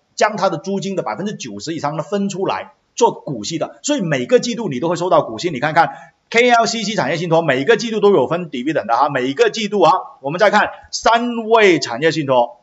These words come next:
三位，三 rate 产业信托，OK，你看啊，每个季度都会有派息的，OK，so 这个是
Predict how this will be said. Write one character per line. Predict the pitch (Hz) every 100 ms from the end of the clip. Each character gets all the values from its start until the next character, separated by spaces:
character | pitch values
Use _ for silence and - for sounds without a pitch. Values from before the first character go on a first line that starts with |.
| _ _ _ _ _ _ _ _ _ _ _ _ _ -
三 | - 202 214 214 208 208 208
位， | 196 202 190 170 151 139 131 123 120 113 110 107
三 | - - 190 202
rate | 202 185 170 202 - -
产 | - 120
业 |
信 | 143 151
托， | 120 113 - _ -
OK， | 143
你 | 196
看 | 170 180
啊， | 170 - -
每 | 156 190 208 196
个 | 277 262
季 | 254 247
度 | 233
都 | 226 226
会 | 220
有 | 190
派 | 160 175
息 | 143 151
的， | 135 - _ _ _ _ _
OK，so | 127 135 185 233
这 | 247 269
个 | 233
是 | 226 247 202 -